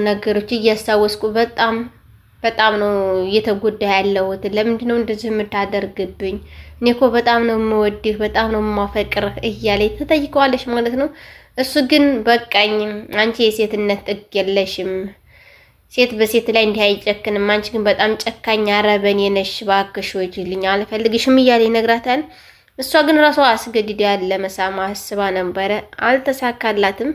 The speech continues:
እሱ እምቢ አልፈልግም ባላት ጊዜ እንደዛ ብሎ በሚናገርባት ሰዓትም እንግዲህ ሜላት በጣም አብዳለች ማለት ነው። በጣም ስታብድ "ወርከታው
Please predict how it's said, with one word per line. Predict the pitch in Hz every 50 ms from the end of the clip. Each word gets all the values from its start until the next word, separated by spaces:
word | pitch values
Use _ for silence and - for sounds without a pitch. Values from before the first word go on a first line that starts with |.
| - - - - - - - - _ _ _ _ -
እሱ | 254 262 262 - - 302 - - -
እምቢ | 254 262 247 233 254 247 233 180 -
አልፈልግም | 208 214 220 226 220 226 - 226 226 220 220 208 220 220 208 185
ባላት | 190 190 196 196 196 196 -
ጊዜ | - 214 202 214 254 302 330 - - _ _ _ _ _ _ _ _ _ _ _ _ _ _ _ _ _ - - - - -
እንደዛ | 226 233 240 247 269 262 285 285
ብሎ | 262 277 285 277
በሚናገርባት | 233 269 262 262 262 262 262 262 233 247 254 254 247 - 247 247 247
ሰዓትም | - - - 220 226 233 254 233 233
እንግዲህ | 233 233 226 233 233 269 262 277 - - - - - - - _ _ _ - - 233 233 226 220 220 214 208 202 202 196 196 196
ሜላት | 202 220 240 262 269 269 269 269 - - -
በጣም | 233 226 226 - 254 254 233
አብዳለች | 214 202 196 - 196 190 180 185 202 -
ማለት | 190 190 180 170 185 185 -
ነው። | 190 208 214 214 _ _ _ _ _ _ _ -
በጣም | 214 220 214 233 254 240
ስታብድ | 247 240 - 254 247 240 254 262 269 - - - - - - _ _ _ _ - 311 302 294 277 277 269 269 262 254 254 247 254 247 - - 381
"ወርከታው | 403 480 480 466 466 494 508 508 508 480 480 466 480